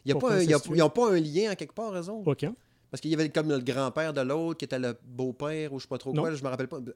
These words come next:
Speaker 1: semble que quand je les ai embrassés, j'ai eu un malaise. J'ai comme fait, il me
Speaker 2: Ah,
Speaker 1: semble qu'il y a de quoi de
Speaker 2: pourtant,
Speaker 1: louche.
Speaker 2: pourtant, dans l'épisode huit, c'est ce que le directeur de l'épisode huit a dit quand il se touche la main sous la hutte.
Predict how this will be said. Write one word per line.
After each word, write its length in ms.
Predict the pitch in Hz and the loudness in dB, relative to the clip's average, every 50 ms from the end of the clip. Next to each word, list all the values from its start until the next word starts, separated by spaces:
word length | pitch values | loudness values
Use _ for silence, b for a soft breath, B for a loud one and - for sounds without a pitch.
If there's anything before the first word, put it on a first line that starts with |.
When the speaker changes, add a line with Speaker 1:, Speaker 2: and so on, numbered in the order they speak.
| - - | -14 -4
Speaker 1:
semble 140 | - 202 240 | -2 -2 0
que 80 | 233 170 | 0 0
quand 60 | 139 | 0
je 60 | 131 | 0
les 60 | 120 127 | 0 0
ai 20 | |
embrassés, 360 | 127 120 110 110 107 104 165 | 0 0 0 0 -2 -2 -4
j'ai 120 | 175 131 123 | -4 -2 -2
eu 60 | 120 | 0
un 60 | 117 | 0
malaise. 360 | 113 104 95 95 120 139 117 | 0 -2 -2 -4 -4 -4 -6
J'ai 60 | 85 87 | -8 -10
comme 80 | 92 | -12
fait, 60 | 92 - | -12 -10
il 80 | 92 95 | -6 -2
me 40 | |
Speaker 2:
Ah, 100 | 151 147 - | 0 0 0
Speaker 1:
semble 140 | 131 139 127 | -2 -6 -2
qu'il 100 | 98 156 | 0 0
y 20 | |
a 20 | |
de 40 | 135 | 0
quoi 80 | 107 101 | 2 0
de 20 | |
Speaker 2:
pourtant, 140 | 165 170 175 | 2 2 2
Speaker 1:
louche. 180 | 113 113 - - - 277 226 - | 0 -2 -6 -12 -18 -20 -20 -8
Speaker 2:
pourtant, 240 | - 147 123 - 170 | -6 -6 -2 0 2
dans 60 | 165 | 4
l'épisode 360 | 156 143 - 143 135 139 123 127 | 4 4 4 4 2 2 2 2
huit, 400 | 143 165 170 - - - - _ _ _ | 0 0 0 -2 -6 -16 -20 _ _ _
c'est 460 | - - - - 143 139 131 127 120 | -16 -12 -8 -2 0 2 2 2 0
ce 180 | 113 - - - | -2 -6 -4 0
que 80 | 156 | 0
le 60 | 139 127 | 0 0
directeur 500 | 127 147 151 147 147 139 - 160 156 156 | 2 2 2 2 2 0 0 0 0 0
de 80 | 143 131 | 0 0
l'épisode 340 | 123 117 - 131 131 123 | -2 -2 0 -2 -2 0
huit 200 | 127 135 131 - | 0 -4 -4 -2
a 80 | 135 123 | -4 -4
dit 160 | 117 131 139 | -4 -4 -6
quand 200 | - 151 131 - | -4 -6 -6 -6
il 60 | - | -8
se 100 | - - | -8 -8
touche 280 | 127 - - 139 - - | -8 -6 -6 -10 -8 -6
la 100 | 139 127 | -4 -2
main 160 | 131 131 139 | 0 -2 -2
sous 160 | - - 139 | -2 -4 -6
la 80 | 123 120 | -4 -4
hutte. 140 | 139 185 | -4 -6